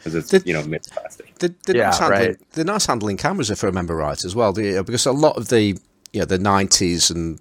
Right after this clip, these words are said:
Speaker 2: early two thousands Canon E O S cameras, in fact, E O S cameras from the start in the,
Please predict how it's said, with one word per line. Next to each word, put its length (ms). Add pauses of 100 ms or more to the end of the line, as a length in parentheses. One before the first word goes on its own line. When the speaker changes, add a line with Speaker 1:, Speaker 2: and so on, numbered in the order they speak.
(120)
Speaker 2:
early 220
two 160
thousands 720 (140)
Canon 320
E 80
O 60
S 100
cameras, 380
in 80
fact, 280 (500)
E 140
O 40
S 100
cameras 260
from 160
the 60
start 480
in 240
the, 260